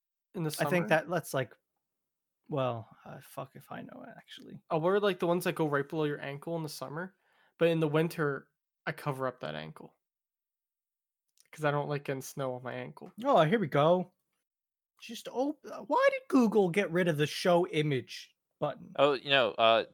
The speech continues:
Speaker 3: back, back, back. Open, right click, open image in a
Speaker 2: Oh,
Speaker 3: new
Speaker 2: I
Speaker 3: tab.
Speaker 2: hit open link in new tab. It just bothers me, that's all.
Speaker 1: So, I wear the extra low cut,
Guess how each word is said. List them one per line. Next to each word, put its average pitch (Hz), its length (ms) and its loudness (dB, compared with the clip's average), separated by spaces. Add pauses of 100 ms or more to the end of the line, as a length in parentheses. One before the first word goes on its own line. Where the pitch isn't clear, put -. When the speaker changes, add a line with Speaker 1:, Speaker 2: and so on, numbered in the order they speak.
Speaker 3:
back, 107 340 0 (120)
back, - 300 -4 (380)
back. - 320 -8 (880)
Open, 120 420 -4 (100)
right 113 200 2
click, 151 200 -2 (920)
open 117 260 0
image 117 300 -8
in 110 100 0
a 135 60 4
Speaker 2:
Oh, - 20 2
Speaker 3:
new 127 140 2
Speaker 2:
I 131 60 2
Speaker 3:
tab. 95 240 0
Speaker 2:
hit - 20 -
open 127 460 -6
link 117 220 -10
in - 100 -16
new 131 100 -16
tab. - 160 -20 (520)
It 156 120 -12
just - 220 -8 (120)
bothers 127 360 -4
me, - 160 -20 (260)
that's - 180 -20
all. - 160 -20 (440)
Speaker 1:
So, - 360 -2 (100)
I 170 80 4
wear 180 200 4
the 170 220 0
extra 165 340 -4
low 139 260 -2
cut, 185 380 -8